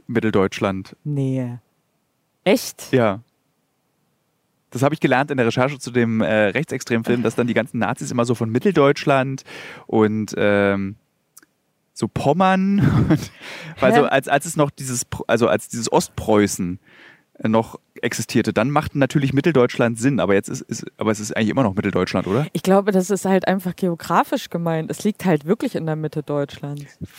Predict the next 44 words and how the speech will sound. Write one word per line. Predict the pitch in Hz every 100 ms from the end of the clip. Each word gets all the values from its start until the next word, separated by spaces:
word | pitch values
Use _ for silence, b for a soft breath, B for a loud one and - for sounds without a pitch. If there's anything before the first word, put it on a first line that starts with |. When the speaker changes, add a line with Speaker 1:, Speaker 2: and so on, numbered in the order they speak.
| -
Speaker 1:
Du | 110
warst | 101 -
früher | - 110
wahrscheinlich | - 117 107
eine | 101
Rechtsextreme | 107 - 123 - 123 123
und | 110
hast | 113 233
dich | -
so |
bei | 104
uns | 104 101
reinge-, | 101 135 131 117 104
reinge-, | 110 139 131 90 110 104
äh, | - B B
snitcht, | - - 143 151 - - 123
damit | 117 127
du |
da, | 120 113
Speaker 2:
Ja, | 104
Speaker 1:
deine | - 233 220 214
Speaker 2:
das, | 202 247
das | 269 285 -
ist | 277 -
übrigens | 240 - 233
die | -
Geschichte, | 208 226 247 -
die | 214
ich | 196
schon | - 190
immer | 196 175
machen | 170 196 190
wollte. | 165 165 185 202 208 - - 165
Speaker 1:
<laughs> | - 180 - 175
Speaker 2:
Mich | 226 285 -
bei | 208
P | 226 240
Q | 262
B | 226 240
B | 190
zwei | 214 208 208
reinschleichen | 196 180 214 - 185 175 185 - 165
und | 156 160
dann | 117 196